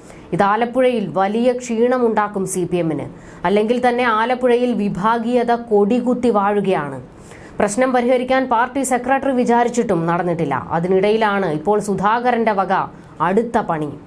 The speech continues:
രണ്ടായിരത്തി ഒന്നിൽ കായംകുളത്ത് തോറ്റത് കാലുവാരിയത് കൊണ്ടാണെന്നാണ് സി പി എം നേതാവും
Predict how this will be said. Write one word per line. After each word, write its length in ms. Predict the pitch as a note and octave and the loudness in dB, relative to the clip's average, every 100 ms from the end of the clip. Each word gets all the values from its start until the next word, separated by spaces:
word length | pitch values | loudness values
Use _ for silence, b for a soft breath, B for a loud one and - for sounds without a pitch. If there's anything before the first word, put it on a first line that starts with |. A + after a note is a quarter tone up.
| - - - - B B B B | -20 -20 -20 -20 B B B B
രണ്ടായിരത്തി 520 | A3 A#3+ D4+ D#4 D#4 | 0 2 0 0 2
ഒന്നിൽ 420 | C4+ F#3 F#3+ B3+ B3+ | 2 2 2 0 0
കായംകുളത്ത് 680 | G3 G3+ A#3 B3 A#3+ A#3 G#3+ | 0 2 2 2 0 0 0
തോറ്റത് 480 | F#3 F#3+ G#3+ F3+ C#3 - | 0 0 0 0 -2 0
കാലുവാരിയത് 880 | F#3 F#3+ A#3 B3+ G3+ G3 G#3+ A3 G#3+ | 0 2 2 2 2 0 2 2 2
കൊണ്ടാണെന്നാണ് 720 | G3+ F#3+ F3 F#3 F3 E3 C3+ | 0 0 -2 -2 0 -2 -2
സി 240 | - F3+ F3+ | -4 -4 0
പി 60 | |
എം 340 | G3+ A3+ A#3+ - | 0 0 -4 -4
നേതാവും 640 | F#3+ F#3+ G3+ G#3+ F#3+ E3 | 0 2 2 0 0 -4